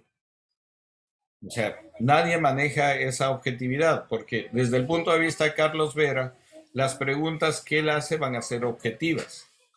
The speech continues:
Y desde el punto de vista de Javier Lazo, las preguntas que él, eh, hace al entrevistador también van a ser objetivas, ¿no?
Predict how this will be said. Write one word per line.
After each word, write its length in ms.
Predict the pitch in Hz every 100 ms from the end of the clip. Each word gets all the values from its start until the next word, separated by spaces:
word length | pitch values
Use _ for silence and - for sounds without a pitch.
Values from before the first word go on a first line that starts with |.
| _ _ -
Y 120 | 123
desde 320 | 120 120 120
el 120 | 120
punto 300 | 139 151 165
de 80 | 151
vista 300 | 156 147 156
de 100 | 143
Javier 400 | 135 131 143 143
Lazo, 500 | 147 143 - 143 - -
las 160 | 113
preguntas 560 | - 117 131 131 139 131
que 140 | 135
él, 100 | 135 131 - 120
eh, 220 | 110 107 120
hace 420 | 127 127 147 139
al 160 | 123
entrevistador 600 | 117 117 120 117 131 147 165 -
también 380 | 113 123 127 120
van 320 | 120 120 -
a 100 | 110
ser 240 | - 110 113
objetivas, 760 | - 107 - 156 - - - _ _ _ _ - _ _ _
¿no? 340 | 101 117 139